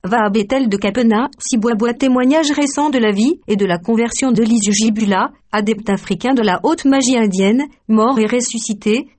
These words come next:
et actuellement pasteur. Témoignage qui fortifiera votre foi en la toute-puissance du Seigneur Jésus-Christ. Explication sur le monde spirituel. Trente-cinq francs français.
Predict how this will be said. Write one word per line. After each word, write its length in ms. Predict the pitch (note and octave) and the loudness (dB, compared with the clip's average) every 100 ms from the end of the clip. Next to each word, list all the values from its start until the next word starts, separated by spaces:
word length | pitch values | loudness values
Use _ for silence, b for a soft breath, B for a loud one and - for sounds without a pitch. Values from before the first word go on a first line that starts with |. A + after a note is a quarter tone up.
| - | -2
et 120 | A3 | 0
actuellement 560 | A3 - C#4 B3 A#3 | 0 0 0 2 2
pasteur. 640 | A3+ G#3 G#3 - D#3+ D3+ - _ _ _ _ _ _ _ _ _ _ - | 0 -4 -4 -4 -4 -6 -14 _ _ _ _ _ _ _ _ _ _ -2
Témoignage 640 | F4 D4+ C4 C4+ E4 F4 | 2 2 2 2 2 0
qui 120 | - A3 | -2 -2
fortifiera 680 | A3+ A3 - - B3 B3+ | -2 -6 -10 -4 0 0
votre 300 | C4 B3 C4 | -2 -2 -2
foi 360 | A#3+ - A3+ E4 b _ | -2 -2 -2 -2 b _
en 80 | G3+ | -2
la 140 | G3 | 0
toute-puissance 600 | F#3+ F#3 - G#3 G3+ B3 | -2 -6 -6 -6 -2 -2
du 100 | A#3 | -2
Seigneur 440 | A#3 A#3+ A3+ A#3+ C4 | -2 0 2 2 0
Jésus-Christ. 580 | A3 G3+ G3+ - C#3+ - _ _ _ _ _ _ _ _ _ _ | 0 0 -2 -4 -8 -10 _ _ _ _ _ _ _ _ _ _
Explication 680 | G#3+ G#3+ - G#3 G3+ G3+ F#3+ | -6 -4 -6 -2 -2 -2 -2
sur 160 | C#4 | 0
le 100 | A#3+ | 0
monde 200 | A3+ D4+ | 2 2
spirituel. 760 | C4+ - A#3 A#3 A3 F3 C#3+ C3 C#3 _ _ _ _ | -2 -4 -2 -2 -2 -4 -4 -6 -12 _ _ _ _
Trente-cinq 540 | - C#4+ C#4 - D#4+ - | -6 -2 0 0 -2 -4
francs 260 | - G#3+ | -2 -2
français. 540 | G3+ G3 G3 - E3 | 0 -4 -4 -6 -6